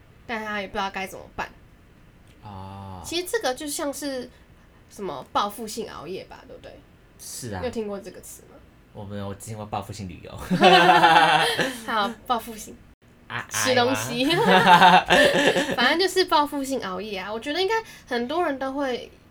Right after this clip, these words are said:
Speaker 1: 都有遇到这样子的问题耶。
Speaker 2: 我觉得会。
Speaker 1: 像我自己之前也会。
Speaker 2: 我之前也会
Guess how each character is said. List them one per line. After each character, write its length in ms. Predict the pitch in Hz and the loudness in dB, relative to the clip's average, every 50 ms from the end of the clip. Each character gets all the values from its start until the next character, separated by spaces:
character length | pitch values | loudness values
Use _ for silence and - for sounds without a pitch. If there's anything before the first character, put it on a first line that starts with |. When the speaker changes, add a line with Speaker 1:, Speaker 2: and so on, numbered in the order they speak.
| _ _ | _ _
Speaker 1:
都 180 | - 285 302 311 | -4 -2 -2 -2
有 120 | 247 - | -2 -4
遇 140 | 214 254 247 | -4 -6 -4
到 140 | 247 240 240 | -4 -6 -6
这 120 | 240 - 240 | -4 -6 -6
样 140 | 202 190 | -6 -6
子 100 | 185 - | -10 -12
的 60 | 156 160 | -10 -6
问 180 | 220 214 156 | -6 -6 -4
题 40 | 135 | -4
耶。 20 | |
Speaker 2:
我 60 | 170 165 | -6 -4
觉 160 | 165 170 160 | -2 -2 -2
得 100 | 160 160 | -2 -2
会。 20 | - | -2
Speaker 1:
像 200 | - 359 359 320 | -2 -2 0 2
我 140 | 226 - - | 0 0 0
自 140 | - 330 - | -2 -4 -8
己 180 | - 208 180 | -10 -12 -14
之 160 | 185 - 214 | -12 -12 -14
前 240 | 214 - 233 180 160 | -12 -10 -10 -8 -8
也 100 | 156 - - | -10 -12 -14
会。 200 | - - 202 - - - | -14 -14 -14 -14 -10 -6
Speaker 2:
我 120 | 127 123 | -6 -6
之 100 | 120 139 | -4 -2
前 100 | 147 131 | -4 -4
也 60 | 110 | -4
会 160 | 107 120 107 | -4 -6 -8